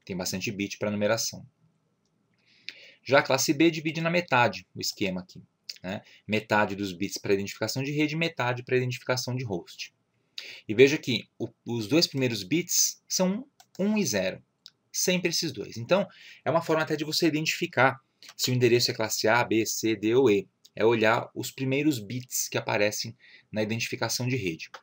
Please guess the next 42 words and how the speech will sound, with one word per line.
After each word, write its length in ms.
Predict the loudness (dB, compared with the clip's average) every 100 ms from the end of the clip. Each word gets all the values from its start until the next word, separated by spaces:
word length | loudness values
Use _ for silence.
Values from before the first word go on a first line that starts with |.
| _ -18
Se 140 | -10
o 20 | -4
primeiro 260 | 0 2
bit 160 | 0 0
for 160 | -2
zero, 300 | 2 2 2 -2
é 100 | -12
classe 320 | -6 -4 0
A. 160 | 0 -2 -12 -16 _ _ -10
Se 160 | -6
for 140 | 0 0
uma 100 | 0
sequência 540 | -2 -2 -2 -2 -2
um 180 | -2 -2
zero, 400 | 2 2 2 -2 _ _ _ _
é 100 | -6
classe 260 | -2 0 0
B. 240 | -2 -4 _ _ -20 -20 -20 _
Se 160 | -6 0
for 160 | 0
uma 120 | 2
sequência 560 | 0 0 -2 -2 -2 -4
um 360 | 0 2 2 -2 -8 _
um 320 | 0 0 -2 -6 -10
zero 460 | 2 4 6 4 -2
em 100 | -8
binário, 460 | -4 0 0 0 -4 _ _ _ -6
é 80 | -2
classe 280 | 0 0
C, 280 | 0 -2 -6 _ _ -12
tá? 180 | -12 -12 -18 -8
E 60 |
na 80 | -4
classe 260 | -2 -4 -2
C 100 | -2
a 40 |
gente 240 | -2 -4 -6
usa 160 | -4
os 100 | -4
vinte 300 | -4 -4 -4
e 80 | -4
um 160 | -4